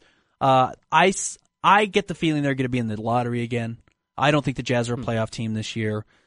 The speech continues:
Speaker 1: I just think Rudy is never gonna be at a hundred percent. Uh, I, I love what Donovan Mitchell's gonna think. They're all,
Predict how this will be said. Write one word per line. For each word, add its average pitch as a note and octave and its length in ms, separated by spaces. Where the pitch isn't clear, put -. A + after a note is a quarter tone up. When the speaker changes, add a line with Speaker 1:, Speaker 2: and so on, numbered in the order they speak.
Speaker 1:
I D#3+ 160
just D#3 180
think C3 180
Rudy C3 340
is A#2+ 120
never B2 280
gonna C3 140
be C3 100
at B2 60
a B2 40
hundred B2 220
percent. A2+ 340
Uh, A2 580
I, B2 180
I A#2+ 100
love B2 320
what C3 120
Donovan B2+ 280
Mitchell's B2 240
gonna A#2 120
think. C#3+ 200
They're C3+ 160
all, B2 400